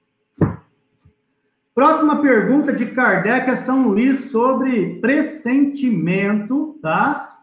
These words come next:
Ou aqui, fatalidade. Compreendemos perfeitamente essa doutrina, mas isso não nos explica se certos espíritos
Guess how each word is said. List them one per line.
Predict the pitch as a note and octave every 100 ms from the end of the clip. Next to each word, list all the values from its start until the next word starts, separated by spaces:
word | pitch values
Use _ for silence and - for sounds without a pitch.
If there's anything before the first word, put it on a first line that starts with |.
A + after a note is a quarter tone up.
| _
Ou | F3 F#3+ F#3+ G3 G#3 A#3 D4+ D#4+ - E3
aqui, | F3 E3+ F3+ G#3 B3+ G#3+ -
fatalidade. | - A#3+ - - G#3+ A3+ A3 F3 D#3 D3+ - A2 - _ _ _ _ _ _ _ _ _ _ _ _ _ _ _ _ _
Compreendemos | - D#4 F4 D#4+ C#4 G#3+ F#3 B3 C#4+ C#4 -
perfeitamente | A3 G#3 A#3+ C#4 C#4 A#3+ F3 F#3 A3+ A3+ A#3+
essa | A3+ A#3
doutrina, | A#3+ A3 - F#3 G3+ E3
mas | E3 G#3+ A3 D3
isso | G#3+ C#4+ C#4 G#3+
não | F#3+ A#3 B3+ A3
nos | F3
explica | E3+ - - G#3 B3+ - E3+
se | E3+
certos | - - A3 B3+ A#3 F3+
espíritos | F3+ E3 - F3 F3+ F3+ G3+ - B3+